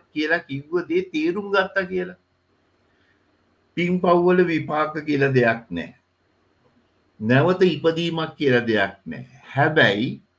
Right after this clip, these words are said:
අපේ ජීවිතයේ සතුටටත් ශිෂ්ටාචාරයේ පැවැත්මටත් අනෙකාගේ යහපත, යහපතටත් දෙනු ලබන කාල රා-, කාල අවකාශ රාමුවක අපි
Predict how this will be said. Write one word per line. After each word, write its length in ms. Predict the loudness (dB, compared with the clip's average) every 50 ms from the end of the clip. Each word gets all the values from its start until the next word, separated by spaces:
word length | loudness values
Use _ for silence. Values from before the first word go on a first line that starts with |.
| _ _ _ _ _ _ _ _ _ _ _ _ _ _ _ _ -6
අපේ 320 | -6 -4 -2 0 0 0 0
ජීවිතයේ 600 | -2 -4 -4 -2 -2 -2 -2 -4 -2 0 0 0 0
සතුටටත් 920 | 0 -2 -4 -4 -4 -4 -6 -6 -6 -4 -2 -2 -2 -4 -6 -10 _ _ _ _ _ _ _ _ _ _ _ _ -14
ශිෂ්ටාචාරයේ 1120 | -10 -6 -4 -2 -2 -2 -2 -2 -2 0 2 0 0 0 0 2 2 2 4 4 4 2
පැවැත්මටත් 720 | 2 2 0 0 2 2 0 0 -4 -8 -10 -10 -8 -8 -8 -8 -10 -10 -14 _ _ _ _ _ _ _ _ _ _ _ -2
අනෙකාගේ 760 | 0 0 2 2 0 0 0 2 2 2 2 2 0 0 2
යහපත, 520 | 2 0 0 0 -4 -6 -4 -6 -6 -8 -10 _ _ _ _ _ _ -12
යහපතටත් 680 | -8 -8 -6 -4 -4 -4 -4 -4 -6 -6 -6 -6 -4 -4 -4 -4 -6 -10 -18 _ _ _ _ _ _ _ _ _ _ -12 2
දෙනු 300 | 6 6 8 8 8 6
ලබන 380 | 8 6 6 6 4 2 0 -2 -4 -8
කාල 360 | -8 -4 -2 0 2 2 2 2 0
රා-, 280 | 0 0 0 0 -2 -4 -10 _ _ _ _ _ _ _ _
කාල 260 | -2 0 2 2 2 0
අවකාශ 600 | -2 -2 -2 -2 -4 -4 -6 -6 -6 -6 -6 -6
රාමුවක 640 | -6 -6 -6 -6 -6 -6 -6 -8 -8 -10 -10 -8 -8 -8 -8 -8 -12 _ _ _ _ _ _
අපි 220 | -12 -6 -2 -2